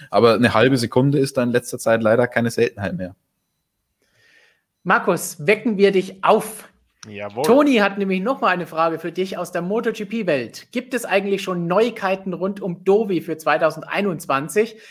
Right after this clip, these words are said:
Speaker 2: Ich perf-, persönlich fände es wahnsinnig schade, ihn nicht mehr auf dem Moto G P-Bike zu sehen. Auch da habe ich heute in unsere Moto Insight im Heft einen Artikel von dir gepackt, einen ganz, ganz kleinen.
Speaker 3: Genau.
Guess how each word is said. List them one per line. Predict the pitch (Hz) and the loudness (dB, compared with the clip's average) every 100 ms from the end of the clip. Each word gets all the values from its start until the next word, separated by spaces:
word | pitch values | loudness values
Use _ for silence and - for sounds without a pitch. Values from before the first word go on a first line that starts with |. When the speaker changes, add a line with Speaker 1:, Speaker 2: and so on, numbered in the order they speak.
| _ | _
Speaker 2:
Ich | 214 202 | -10 -4
perf-, | 180 170 175 175 - | -4 -2 -4 -6 -6
persönlich | 180 175 180 175 165 | -8 -6 -4 -4 -6
fände | 175 165 151 | -6 -4 -4
es | 151 | -4
wahnsinnig | 147 156 190 175 170 | -2 0 -2 -8 -10
schade, | - 135 135 147 | -4 -2 -2 -2
ihn | 147 160 131 | -8 -10 -10
nicht | 151 190 - | -8 -8 -6
mehr | 143 127 | -6 -6
auf | - | -10
dem | 143 | -12
Moto | 131 156 156 | -8 -10 -10
G | 151 139 | -16 -18
P-Bike | - 143 - 113 120 - - | -14 -10 -4 -4 -4 -14 -18
zu | - | -10
sehen. | 156 - 139 160 113 _ _ _ | -10 -6 -4 -4 -6 _ _ _
Auch | - 190 | -2 -2
da | 196 208 | 2 2
habe | 196 170 | 0 -6
ich | 170 | -2
heute | 180 180 165 165 _ | -2 -2 -6 -6 _
in | - 185 | -14 -12
unsere | - 170 156 147 | -10 -10 -6 -6
Moto | 147 190 226 | -4 -4 0
Insight | 190 196 202 175 160 165 | -2 -2 -2 2 2 0
im | 165 | -8
Heft | 123 160 - _ _ - - | -6 -8 -10 _ _ -16 -8
einen | - - | -2 0
Artikel | - - 190 190 | -2 -4 -6 -6
von | - 143 | -6 -6
dir | 139 | -6
gepackt, | 135 - 120 - | -6 -8 -10 -10
einen | 143 | -16
ganz, | 131 135 - | -10 -10 -10
ganz | 123 - | -14 -6
kleinen. | 110 - _ 120 - - - 101 - | -6 -6 _ -20 -20 -8 -8 -8 -12
Speaker 3:
Genau. | 120 101 | -10 -10